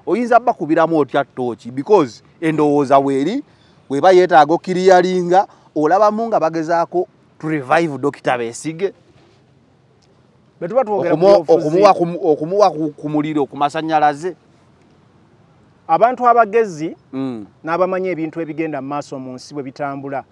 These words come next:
Speaker 1: Mm.
Speaker 2: n'abo abayina amaanyi agakola enky-, agakyusa ebintu,
Speaker 1: Mm.
Speaker 2: they don't shout.
Speaker 1: Mm.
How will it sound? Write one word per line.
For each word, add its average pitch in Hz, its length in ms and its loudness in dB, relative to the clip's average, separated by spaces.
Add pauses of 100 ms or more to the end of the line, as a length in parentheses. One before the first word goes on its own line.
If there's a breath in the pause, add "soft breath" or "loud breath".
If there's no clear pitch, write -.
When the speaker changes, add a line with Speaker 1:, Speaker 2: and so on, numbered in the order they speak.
Speaker 1:
Mm. 123 300 -10 (420)
Speaker 2:
n'abo 156 680 -4 (180)
abayina 156 1000 -2
amaanyi 147 520 -6
agakola 143 640 -6 (120)
enky-, 143 380 -14
agakyusa 180 760 0
ebintu, 147 560 -6 (180)
Speaker 1:
Mm. 123 320 -12 (240)
Speaker 2:
they 151 140 -6
don't 175 200 -2
shout. 139 400 -10 (920)
Speaker 1:
Mm. 123 320 -10